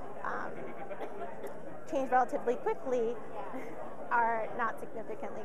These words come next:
correlated with major depression, um, when we account for temperamental symptoms. Um,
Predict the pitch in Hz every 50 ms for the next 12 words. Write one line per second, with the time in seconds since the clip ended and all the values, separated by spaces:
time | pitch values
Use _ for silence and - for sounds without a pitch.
0 | - - 214 208 214 214 214 202 196 196 208 220 214 - 214 208 - 208 208 190
1 | - - 214 214 - - 226 214 214 - - - - - - - - - 214 202
2 | 190 - - - - - - - - - - - - - - - - 220 262 254
3 | 254 254 254 240 233 233 220 - - 220 214 208 202 - - - 220 220 214 208
4 | 208 208 214 - - 247 208 214 208 202 214 202 - - 214 208 208 - - -
5 | - - - - - - - - - - - - - - - - - - - -
6 | - - 120 87 78 -